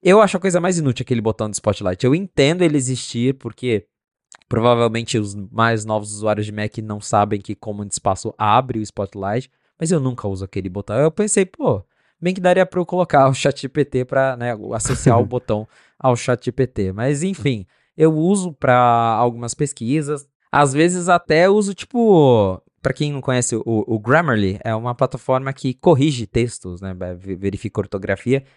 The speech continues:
Speaker 1: E às vezes eu tô escrevendo uma matéria, me surge uma dúvida, tipo, "Ai, qual que é, qual que é aquela expressão em inglês? Será que, que isso tá da melhor forma?" Eu jogo meu texto lá, peço pro Chat G P T dar uma lida pra ver se tem alguma coisa que dá pra melhorar. Então, eu tenho, ten-,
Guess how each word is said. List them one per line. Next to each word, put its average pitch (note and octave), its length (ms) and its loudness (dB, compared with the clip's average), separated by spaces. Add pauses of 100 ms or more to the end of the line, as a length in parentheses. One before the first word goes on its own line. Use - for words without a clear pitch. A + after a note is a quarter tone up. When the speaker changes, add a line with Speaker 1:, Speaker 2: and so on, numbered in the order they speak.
(300)
Speaker 1:
E C3+ 80 2
às B2 100 4
vezes D3 160 0
eu E3+ 60 0
tô F3 80 -4
escrevendo D3 400 -4
uma C#3 160 0
matéria, C#3 440 2
me A#2+ 100 -6
surge C#3+ 260 -2
uma D3 120 -6
dúvida, C#3 220 -8
tipo, - 180 -16
"Ai, E3+ 200 -8
qual D#3+ 160 -10
que - 120 -14
é, E3+ 200 -8
qual D#3+ 120 -8
que - 80 -8
é D#3+ 40 -2
aquela E3+ 160 -2
expressão C#3+ 520 -2
em C3+ 60 -6
inglês? A2 320 0
Será - 180 -8
que, B2+ 220 -14 (160)
que - 80 -8
isso B2 380 -4
tá B2 100 4
da A#2 100 2
melhor G#2+ 260 0
forma?" B2+ 360 -2 (260)
Eu B2 140 2
jogo A#2+ 320 2
meu B2+ 100 -4
texto A2 320 -2
lá, G2 220 4
peço - 260 -2
pro - 120 -16
Chat - 200 -8
G - 60 -6
P - 100 -6
T G#2 140 -8
dar G#2 140 2
uma G#2 160 -2
lida G2+ 360 -6
pra - 140 -10
ver G2+ 140 -8
se - 60 -14
tem G#2+ 60 -8
alguma G2+ 160 -8
coisa G2+ 220 -6
que G#2 60 -16
dá G2 100 -2
pra G2+ 140 -8
melhorar. G2+ 720 0 (340)
Então, D#3 640 -2
eu F3 80 -14
tenho, F#3 560 -2 (140)
ten-, F3 180 -8